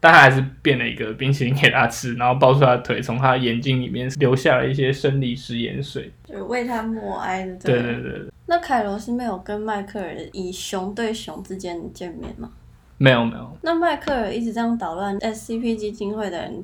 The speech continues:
Speaker 2: 就把凯罗斯这个熊拿来，然后看能不能感化迈克尔，这样不行吗？
Speaker 1: 他们找不到迈克尔啊。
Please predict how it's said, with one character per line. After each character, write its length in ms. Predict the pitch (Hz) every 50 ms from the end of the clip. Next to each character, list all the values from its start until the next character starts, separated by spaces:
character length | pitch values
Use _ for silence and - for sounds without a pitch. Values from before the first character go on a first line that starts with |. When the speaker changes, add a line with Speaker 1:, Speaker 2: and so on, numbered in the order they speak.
| - - -
Speaker 2:
就 140 | - 226
把 260 | - 202 180 180 175 - -
凯 360 | - - 196 185 170 165 165
罗 220 | 165 165 165 175
斯 260 | 196 - - - 196 190
这 100 | 190 202
个 80 | 185 190
熊 280 | 190 - - 160 165
拿 180 | 170 170 165 165
来， 220 | 160 - - 190 -
然 100 | - -
后 60 | -
看 200 | 185 - 220 180
能 80 | 175 170
不 80 | 185
能 220 | 190 180 170 185 190
感 240 | - - - - 196
化 220 | - 202 170 170
迈 200 | 175 175 175 220
克 200 | 202 - - 233
尔， 160 | - - - -
这 80 | - -
样 120 | 165 160
不 80 | - 190
行 260 | - - - 233 240
吗？ 120 | - - - - - - - - -
Speaker 1:
他 80 | - 247
们 100 | 285 254
找 140 | - 113 113
不 80 | 127
到 140 | 127 135 147
迈 160 | 156 151 139
克 160 | 135 - - 123
尔 140 | 104 -
啊。 120 | - -